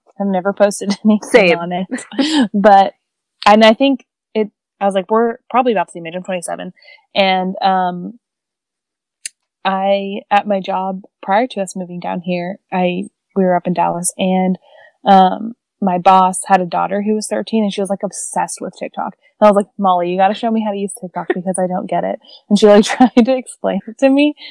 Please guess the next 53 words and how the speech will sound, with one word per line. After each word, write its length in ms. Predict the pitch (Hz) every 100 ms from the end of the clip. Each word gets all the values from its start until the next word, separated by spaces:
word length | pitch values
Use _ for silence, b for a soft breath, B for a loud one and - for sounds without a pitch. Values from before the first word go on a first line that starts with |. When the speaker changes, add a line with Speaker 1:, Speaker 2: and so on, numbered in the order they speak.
| 240
Speaker 1:
and 100 | 202
I 80 | 202
was 120 | 196
like, 180 | 190 185 _
"You 180 | - 190
just 120 | 185
take 160 | - 190
a 40 |
video 320 | 170 170 180 190
and 120 | 180
you 60 | 170
post 300 | - 180 -
it?" 40 |
And 200 | 226 -
she 80 | 190
was 80 | 185
like, 140 | 180 175
"Yeah." 140 | 220 208
I 20 |
was 100 | 180
like, 180 | 185 359 -
Speaker 2:
<laughs> 40 |
Speaker 1:
"That's 240 | 415 180 -
dumb." 100 | -
Speaker 2:
I 500 | 233 226 226 233 240 240 226
have, 120 | 233 226
I, 140 | 208 196
I 80 | 202
have 180 | 190 190
it 120 | 214
downloaded 420 | 208 196 190 196
on 140 | 190 190
my 160 | 202
phone. 400 | 202 185 180 185 -
I 120 | 190
have 120 | 190
never 240 | 190 185
posted 380 | 196 185 180 _
anything. 540 | 180 180 180 180 175 175 B B
Well, 100 | 330
because 340 | 349 359 370 320
you 140 | 285
see, 360 | 302 - 285 285
like, 460 | 269 233 214 226 _ _ _ _ _ -
these 300 | 254 269 247
people 680 | - 302 247 214 202 - _ _ _ - 196
doing, 320 | 262 269 247
like, 220 | 214 190
lip 220 | 190 254 - _
syncing 580 | 226 185 196 185 180 185 - -
to, 800 | 262 254 233 220 214 214 202 196 - _ _ _
you 220 | - 226
know, 320 | 220 202 190